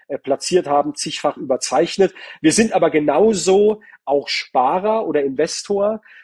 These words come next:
nämlich indem wir unsere Pensionsvermögen, unserer Beamtinnen, Beamten, Hochschulprofessoren, Polizei, alle Menschen, die bei uns irgendwie arbeiten und im Beamtenverhältnis sind, am Kapitalmarkt anlegen. Wir reden da ungefähr über siebzehn Milliarden Euro.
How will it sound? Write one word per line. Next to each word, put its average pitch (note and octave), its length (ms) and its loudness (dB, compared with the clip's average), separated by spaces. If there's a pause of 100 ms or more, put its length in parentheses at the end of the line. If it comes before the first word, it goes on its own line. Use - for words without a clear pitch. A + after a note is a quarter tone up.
(140)
nämlich E3+ 420 0
indem D#3 320 0
wir D#3 140 0
unsere D3+ 240 -4
Pensionsvermögen, C#3+ 840 0
unserer C3+ 280 -2
Beamtinnen, C#3+ 480 -2
Beamten, D3+ 360 -2
Hochschulprofessoren, C#3 1080 0
Polizei, D3 760 0 (300)
alle D3 180 2
Menschen, D3+ 260 -2
die C3+ 60 -8
bei C#3 80 -2
uns C#3 220 -6
irgendwie C#3 260 -6
arbeiten D3 640 2 (340)
und D3 100 0
im C#3 100 0
Beamtenverhältnis D3 800 -2
sind, D3+ 220 -2
am C#3+ 180 -6
Kapitalmarkt D3+ 840 -2
anlegen. F#3+ 560 0
Wir D3 120 2
reden D#3+ 280 2
da D3 80 0
ungefähr D#3 320 -2
über C#3 280 0
siebzehn F3 500 0
Milliarden D3 580 0
Euro. F3 480 2